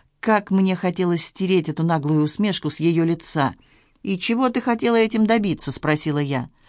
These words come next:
«Зачем тебе Софи? Ты хоть понимаешь, что творится сейчас с Фионой? Я не говорю уже о том, что мою мать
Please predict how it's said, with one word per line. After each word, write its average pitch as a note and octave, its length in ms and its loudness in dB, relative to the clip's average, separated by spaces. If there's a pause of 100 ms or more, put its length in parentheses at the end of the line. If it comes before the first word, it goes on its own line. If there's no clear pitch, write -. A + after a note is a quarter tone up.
(180)
«Зачем A3+ 500 4
тебе G#3 260 2
Софи? F3 480 0 (200)
Ты A#3 100 4
хоть A3+ 200 0
понимаешь, A3+ 520 6
что E3+ 180 -2
творится E3+ 440 0
сейчас D#3+ 400 -2
с - 40 -10
Фионой? C#3 540 0 (340)
Я D#3 180 4
не E3 100 4
говорю F3 380 2
уже E3+ 240 2
о E3+ 60 2
том, F3+ 220 0
что D#3 200 -2
мою E3 260 2
мать F#3+ 320 0